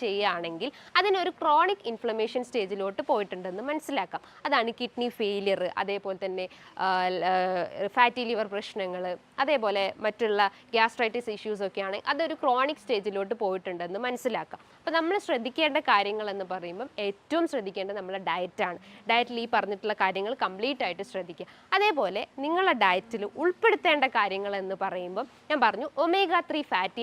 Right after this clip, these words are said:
ആസിഡ്സ് നല്ല രീതിയിൽ കഴിക്കാൻ ശ്രമിക്കുക. അതായത് externally നമ്മൾ ഗ്ലോ-, ഏ, പിൽസ് ആയിട്ട് അല്ലെങ്കിൽ ആ ഒരു ക്യാപ്സ്യൂൾ രൂപത്തിൽ അത് അവൈലബിൾ ആണ്. അത് അങ്ങനെ കഴിക്കുന്നത് നമ്മളെ ബോഡി just ആ ഒരു അഡാപ്റ്റബിലിറ്റി കംപ്ലീറ്റ് ആയിട്ട് നഷ്ടപ്പെട്ടു പോകും.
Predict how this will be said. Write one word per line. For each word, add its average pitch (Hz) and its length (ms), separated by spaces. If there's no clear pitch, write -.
ആസിഡ്സ് 170 340
നല്ല 214 340
രീതിയിൽ 190 360
കഴിക്കാൻ 220 360
ശ്രമിക്കുക. 190 360
അതായത് 262 320
externally 330 560
നമ്മൾ 262 260
ഗ്ലോ-, 226 140
ഏ, 202 60
പിൽസ് 240 280
ആയിട്ട് 190 260
അല്ലെങ്കിൽ 202 240
ആ - 20
ഒരു 233 100
ക്യാപ്സ്യൂൾ 262 420
രൂപത്തിൽ 226 380
അത് 240 160
അവൈലബിൾ 269 440
ആണ്. 190 120
അത് 349 120
അങ്ങനെ 427 280
കഴിക്കുന്നത് 320 460
നമ്മളെ 294 260
ബോഡി 247 260
just 233 280
ആ - 20
ഒരു 240 140
അഡാപ്റ്റബിലിറ്റി 294 720
കംപ്ലീറ്റ് 247 340
ആയിട്ട് 240 260
നഷ്ടപ്പെട്ടു 247 540
പോകും. 156 160